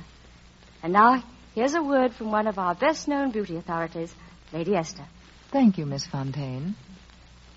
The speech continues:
Speaker 2: The other day, I was telling a group of women about raw face powder. And one of them said to me,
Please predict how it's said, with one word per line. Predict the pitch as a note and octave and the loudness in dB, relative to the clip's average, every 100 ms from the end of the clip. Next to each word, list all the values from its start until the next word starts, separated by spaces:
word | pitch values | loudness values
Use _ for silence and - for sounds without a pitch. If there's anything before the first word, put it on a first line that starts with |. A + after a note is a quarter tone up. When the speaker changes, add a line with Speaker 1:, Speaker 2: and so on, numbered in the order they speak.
| - - - A#3 | -20 -20 -6 2
Speaker 2:
The | D4 | 4
other | D4+ | 4
day, | A3 G3 E3+ F#3 | 4 2 0 0
I | F#3 | -2
was | G3 | -4
telling | G3 F#3 E3+ | -2 -2 -2
a | D#3 | -4
group | D#3+ D3+ | -6 -6
of | C#3 | -6
women | D3 C3 C3 F3+ | -4 -4 -4 -4
about | F3+ F#3 - | -2 -2 -2
raw | A#3 B3+ G3 G#3+ | 2 2 4 0
face | - G3+ E3 | -2 -4 -4
powder. | - D#3 B2+ C3 D3 - - - - - - | -8 -8 -8 -10 -14 -18 -20 -20 -20 -8 2
And | B3 | 6
one | D#4 | 6
of | D4+ | 6
them | A#3+ A#3 | 4 2
said | A#3 F#3+ | 2 0
to | G3 | 0
me, | F#3+ F3+ | 0 0